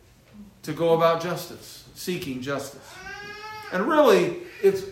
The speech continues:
a-, at the root of it is kind of the same problem with going after vengeance. With, and this might be just kind of giving away the punchline, so to speak,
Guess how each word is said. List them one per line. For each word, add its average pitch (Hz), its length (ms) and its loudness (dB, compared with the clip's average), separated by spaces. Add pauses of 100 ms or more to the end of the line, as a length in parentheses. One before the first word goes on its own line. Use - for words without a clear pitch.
a-, 208 240 -4
at 214 100 -2
the 202 100 2
root 269 280 4
of 170 140 6
it 151 120 6
is - 220 -4
kind 202 140 -4
of 175 80 -4
the 170 80 -2
same 196 320 -2
problem 175 360 4
with 147 80 -4
going 160 240 2
after 147 240 -2
vengeance. 131 460 -4
With, 147 160 -8 (540)
and 131 240 -12
this 147 200 -10
might 139 200 -6
be 127 80 -6
just 123 260 -10
kind 135 160 -10
of 120 100 -10
giving 127 220 -4
away 120 240 -4
the 110 80 -8
punchline, 110 560 -10
so 110 180 -12
to 104 80 -10
speak, 104 380 -14